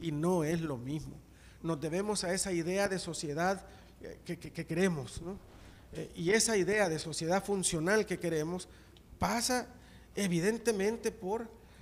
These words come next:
eh, una sociedad, eh, regida por un Estado de Derecho que ampara a todos sus ciudadanos. Esta es una gran diferencia.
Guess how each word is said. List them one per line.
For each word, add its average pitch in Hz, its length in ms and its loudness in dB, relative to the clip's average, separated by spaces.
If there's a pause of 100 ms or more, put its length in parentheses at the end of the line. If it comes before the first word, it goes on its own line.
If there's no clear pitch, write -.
(180)
eh, 175 120 -6 (120)
una 233 260 0
sociedad, 202 680 0 (240)
eh, 165 300 -6
regida 214 540 0
por 185 100 -2
un 214 140 0
Estado 214 480 4
de 202 60 0
Derecho 202 440 -2 (280)
que 185 60 -4
ampara 196 340 0
a - 60 -10
todos 185 220 -4
sus 170 120 -8
ciudadanos. 156 600 -10 (520)
Esta 226 240 2
es 220 80 -2
una 220 160 2
gran 190 240 0
diferencia. - 520 -10